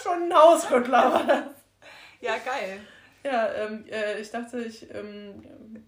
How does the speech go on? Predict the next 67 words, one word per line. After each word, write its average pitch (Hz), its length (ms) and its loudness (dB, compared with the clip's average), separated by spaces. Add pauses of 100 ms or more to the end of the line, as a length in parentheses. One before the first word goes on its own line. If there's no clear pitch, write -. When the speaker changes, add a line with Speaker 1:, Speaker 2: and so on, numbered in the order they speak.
(220)
Speaker 1:
mach 247 180 -4
da 269 80 -4
mal 254 160 0
ein 254 60 -2
Bild 311 220 -6
auf 180 240 -4
in 175 80 -12
deinem 170 200 -10
Kopf. 180 180 -8
Speaker 2:
Ja. 240 200 -4
Speaker 1:
Hat, - 220 -6
hat 285 140 -4
funktioniert. 262 440 -8
Speaker 2:
Hat 254 120 0
funktioniert, 233 500 -10
Speaker 1:
Mit 208 80 -10
dem 190 60 -10
Bild. 185 240 -14
Speaker 2:
ja. 220 300 -8 (360)
Speaker 1:
Sehr 190 100 -4
Speaker 2:
Find 185 120 -6
Speaker 1:
gut. 190 80 -10 (300)
Speaker 2:
ich - 80 -20
gut. - 200 -20
Speaker 1:
Freut 269 240 0
mich, 247 140 -8
dass 254 220 -4
du 240 200 -2
Speaker 2:
Find 240 120 -4
Speaker 1:
re-, 254 80 -2
Speaker 2:
ich, 240 160 -4
Speaker 1:
relaten 240 480 2
Speaker 2:
ich 220 40 -6
Speaker 1:
konntest. 240 240 2
Speaker 2:
hoffe, 320 160 6
ihr 302 140 0
hattet 320 240 -6
auch, - 320 0
äh, 226 160 -4
Freude 220 380 -2
an 214 160 -4
dieser, 190 500 -4 (220)
Speaker 1:
An 240 100 0
dieser, 233 320 2
Speaker 2:
ja, 233 240 -4
Speaker 1:
an 220 140 -6
dieser 220 240 -4
Speaker 2:
Darstellung. 220 580 0
Speaker 1:
Darstellung, 226 480 0
diese 220 180 -2
Assoziation 247 720 -2
in 294 100 -2
diesem 226 220 -10
Kopf 285 200 0
Speaker 2:
Find 269 100 -2
ich 311 100 -4
Speaker 1:
ist, 262 60 -2
Speaker 2:
ganz 269 220 -2
Speaker 1:
die 240 120 -2
in 247 60 -2
Speaker 2:
gut. 214 100 2
Speaker 1:
euch 254 180 0
vielleicht 220 480 -4
genau 214 260 -2
dasselbe 185 500 -4
ausgelöst 170 600 -12
hat. - 160 -12